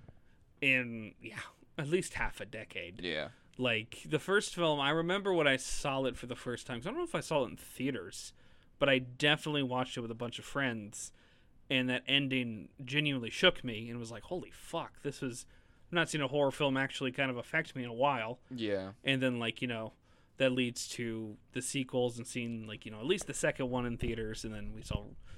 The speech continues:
Speaker 1: Red Door, and
Speaker 2: Mm-hmm.
Speaker 1: ultimately coming back to the first film, realizing what it kind of spawned in terms of a new wave of horror.
Speaker 2: Yeah.
Speaker 1: Um, it is,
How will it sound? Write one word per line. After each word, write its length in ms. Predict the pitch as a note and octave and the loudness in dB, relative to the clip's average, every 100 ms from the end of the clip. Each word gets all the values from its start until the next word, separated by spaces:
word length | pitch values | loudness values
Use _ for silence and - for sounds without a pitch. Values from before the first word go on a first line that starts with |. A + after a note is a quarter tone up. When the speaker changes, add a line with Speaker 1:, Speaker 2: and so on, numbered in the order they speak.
| - - - - | -10 -10 -10 -6
Speaker 1:
Red 320 | C3+ A#2+ A2+ | -2 0 0
Door, 440 | B2+ B2 A#2 A#2 - - | 2 2 2 0 -4 -8
and 240 | A2 A2 G#2 | -4 -2 -4
Speaker 2:
Mm-hmm. 120 | G2 F#2 - - - | -6 -8 -12 -6 2
Speaker 1:
ultimately 320 | F#3+ F#3+ E3+ | 2 4 2
coming 240 | - D#3 | 4 2
back 260 | C#3 D#3+ E3+ | 6 6 6
to 80 | C#3+ | 0
the 100 | C3 | -2
first 280 | - B2+ - | 0 -2 -2
film, 340 | C3+ B2 A#2+ | -4 -2 0
realizing 840 | C3 F3+ F#3 C#3+ B2 A#2+ B2 A#2 B2 - - _ | 6 6 8 4 2 0 -4 -6 -8 -14 -20 _
what 140 | - C3 | 2 4
it 100 | A#2+ | 4
kind 320 | - C#3 C3 | -2 0 0
of 80 | A#2 | 0
spawned 760 | - - - C#3 B2+ F#2+ G#2+ - - | -4 -6 -2 -2 -2 -6 -8 -8 -8
in 140 | - B2+ | -6 -6
terms 300 | - C3+ B2 | -4 -6 -4
of 100 | A#2+ | -4
a 60 | |
new 200 | A#2 B2 | -2 2
wave 320 | B2+ A#2 A#2+ A#2 | 2 2 -2 -4
of 120 | A2 | -12
horror. 500 | - A2 G#2 G#2 A#2 - - | -10 -6 -4 -6 -8 -14 -8
Speaker 2:
Yeah. 320 | G2+ G2+ G2 - - | -2 0 -2 -6 -10
Speaker 1:
Um, 440 | G#2 G2+ G2 G#2 - | -10 -10 -14 -16 -4
it 160 | D3+ D3+ | 2 4
is, 320 | C#3+ C3+ B2+ | 4 2 -2